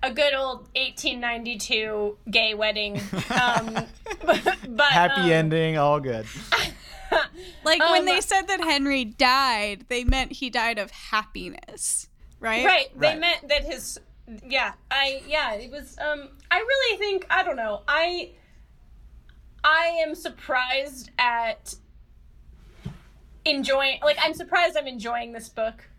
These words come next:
Speaker 1: <laughs> I, it, I mean, I am enjoying it, like, more than I thought I was going to.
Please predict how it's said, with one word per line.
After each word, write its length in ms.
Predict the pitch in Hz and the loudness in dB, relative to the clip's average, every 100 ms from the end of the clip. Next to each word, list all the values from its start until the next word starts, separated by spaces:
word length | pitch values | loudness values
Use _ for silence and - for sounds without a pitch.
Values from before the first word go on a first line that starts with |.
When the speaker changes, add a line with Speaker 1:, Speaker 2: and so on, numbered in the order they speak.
| - | -18
Speaker 1:
<laughs> 260 | - - - | -16 -12 0
I, 160 | 294 285 | 0 0
it, 100 | 302 - | -4 -4
I 120 | 294 | -4
mean, 320 | 285 277 220 - | -2 -2 0 2
I 260 | 277 269 262 | 2 2 -2
am 120 | 262 | -4
enjoying 340 | 269 262 277 | -4 0 0
it, 160 | 311 302 | 2 0
like, 160 | 269 226 | -2 -4
more 220 | 233 240 | -4 -2
than 100 | 247 | -2
I 160 | 233 208 | -4 -2
thought 180 | 220 | -2
I 60 | 226 | -2
was 160 | 226 214 | -6 -4
going 220 | 226 247 | -4 0
to. 200 | 359 | 0